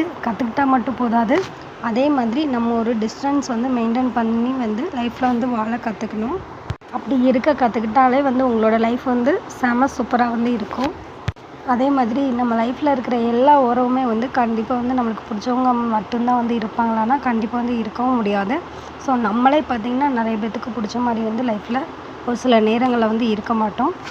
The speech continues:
So யார் எப்போ எப்படி மாறுவா அப்படின்றதே வந்து தெரியாது. So இந்த மாதிரி வந்து நிறைய யூஸ்ஃபுல்லான வீடியோஸ்க்கும் நம்ம சேனலை மறக்காம சப்ஸ்கிரைப் பண்ணிக்கோங்க.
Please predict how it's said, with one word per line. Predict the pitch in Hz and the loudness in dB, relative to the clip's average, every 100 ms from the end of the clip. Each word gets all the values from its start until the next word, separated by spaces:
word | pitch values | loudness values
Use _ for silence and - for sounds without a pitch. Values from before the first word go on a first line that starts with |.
| - - | -14 -8
So | 254 226 | -4 -2
யார் | 214 247 277 | 4 4 4
எப்போ | 254 - 277 302 | 0 -2 0 0
எப்படி | 226 214 262 262 | 0 -2 0 0
மாறுவா | 220 233 247 269 | 0 0 2 2
அப்படின்றதே | 214 220 220 220 254 | 2 -2 -4 -2 -2
வந்து | 247 247 | -2 -2
தெரியாது. | 233 214 220 220 240 427 - - - - | -4 -4 -2 -2 -2 -4 -8 -16 -16 -16
So | - 277 269 | -6 -2 2
இந்த | 262 277 | 2 2
மாதிரி | 277 277 254 285 | 4 4 2 -2
வந்து | 247 226 277 302 | -2 -2 -2 0
நிறைய | 226 220 247 285 | 0 0 -2 -2
யூஸ்ஃபுல்லான | 247 - 247 240 240 | -4 -4 -2 0 0
வீடியோஸ்க்கும் | 226 220 240 220 - 330 403 - - - - - - - 233 | -2 -2 -4 -4 -4 -4 -4 -12 -16 -16 -8 -8 -8 -14 -4
நம்ம | 269 269 | -2 0
சேனலை | - 262 269 262 | 2 4 4 2
மறக்காம | 254 233 - 220 240 | 2 0 0 -2 -2
சப்ஸ்கிரைப் | 233 208 233 220 | -4 -4 -4 -2
பண்ணிக்கோங்க. | 226 214 226 | -4 -2 -2